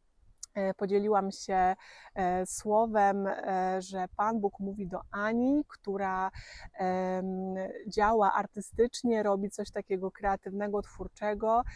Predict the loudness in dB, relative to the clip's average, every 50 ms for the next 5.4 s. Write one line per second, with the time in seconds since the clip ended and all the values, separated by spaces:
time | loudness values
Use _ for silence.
0 | -14 -20 -20 -8 -2 -2 -2 0 -2 -6 -12 -10 -4 0 0 2 2 0 0 0
1 | 0 -2 0 0 0 0 0 2 0 2 2 2 0 2 -2 0 0 0 -2 _
2 | -4 -8 -8 -8 -6 -2 -2 -2 -2 -2 -6 -8 -6 -4 -6 -6 -4 -4 -4 -2
3 | -2 -2 -4 -4 -6 -8 -8 0 2 4 4 4 2 2 2 4 4 4 4 4
4 | 2 2 0 -2 -2 -2 -2 -2 -2 -4 _ -10 -20 -20 -20 _ -6 2 2 2
5 | 2 2 0 0 2 2 2 2